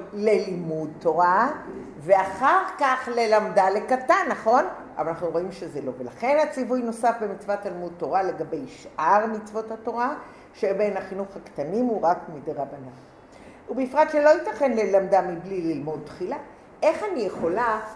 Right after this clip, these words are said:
בוקר טוב, איך אני יכולה ללמוד תורה אם אני לא קודם, איך אני יכולה ללמד בלי שאני קודם כל למדתי? אני לא יכולה.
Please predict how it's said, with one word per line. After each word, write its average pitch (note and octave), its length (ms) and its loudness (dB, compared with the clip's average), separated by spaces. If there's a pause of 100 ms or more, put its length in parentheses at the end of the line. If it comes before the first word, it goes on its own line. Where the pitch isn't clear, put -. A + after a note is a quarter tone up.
(160)
בוקר D#3+ 280 -4 (140)
טוב, A#3 320 6 (100)
איך F#3 180 -8
אני F4 160 -2
יכולה G3+ 380 2
ללמוד G3+ 680 0 (140)
תורה F3 520 0 (500)
אם G#3 180 -4
אני G3+ 240 -6
לא B3 220 2
קודם, A#3 300 4 (140)
איך C4 160 0
אני B3 120 -2
יכולה G#3 300 0
ללמד G#3+ 840 4 (560)
בלי A#3+ 240 0
שאני A#3 360 2
קודם G#3 280 2 (100)
כל G#3+ 300 2 (1000)
למדתי? A3 540 2 (500)
אני A#3+ 220 0
לא G#3+ 100 2
יכולה. B3 420 2